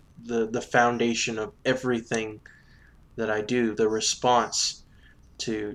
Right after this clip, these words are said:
to what he has done and is doing for me. Um, everything I do in my life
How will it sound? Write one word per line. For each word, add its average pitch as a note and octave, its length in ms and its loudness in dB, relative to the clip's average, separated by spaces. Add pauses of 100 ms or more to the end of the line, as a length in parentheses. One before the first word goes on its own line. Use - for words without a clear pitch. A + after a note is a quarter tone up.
to A#2 140 -6
what A2 240 -2
he A#2 240 -2
has A2+ 240 -2
done A2 240 -2
and G#2 160 -6
is C3 240 0
doing A2+ 420 -2
for - 240 -12
me. A2 360 -4 (540)
Um, G#2 460 -12 (420)
everything B2 460 -2
I A#2 220 0
do A2 460 -6
in A2 140 -14
my A2+ 180 -2
life G#2 400 -2